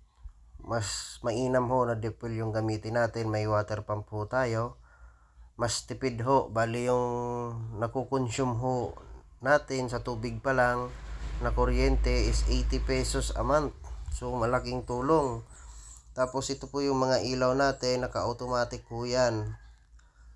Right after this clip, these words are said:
May oras ho yan. Ayun. In-on ko ho dyan yung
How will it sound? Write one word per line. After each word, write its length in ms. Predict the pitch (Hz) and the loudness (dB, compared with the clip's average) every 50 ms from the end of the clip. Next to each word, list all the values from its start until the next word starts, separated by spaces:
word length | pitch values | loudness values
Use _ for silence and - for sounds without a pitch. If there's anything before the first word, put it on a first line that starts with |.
| - - | -20 -12
May 480 | - 104 110 117 120 120 120 120 120 92 | -6 -2 0 0 0 0 0 0 0 0
oras 400 | 113 120 117 123 120 110 113 120 | 2 2 2 2 2 0 -2 -4
ho 160 | 120 117 123 | -4 -2 0
yan. 280 | 127 131 131 123 113 | 2 2 2 2 0
Ayun. 640 | 98 107 113 123 131 131 123 120 110 101 98 95 98 - - - - - - - | 0 -2 0 2 2 2 2 0 0 -2 -4 -6 -8 -12 -16 -20 -20 -20 -14 -10
In-on 260 | 107 113 120 120 120 113 | -6 -2 -2 -2 -2 -2
ko 160 | 110 - 120 | -4 -4 -2
ho 100 | 123 127 123 123 | -2 -2 -2 -2
dyan 280 | 117 123 123 120 120 117 | -2 -2 -2 -2 0 -2
yung 240 | 117 117 117 113 | -2 -2 -2 -2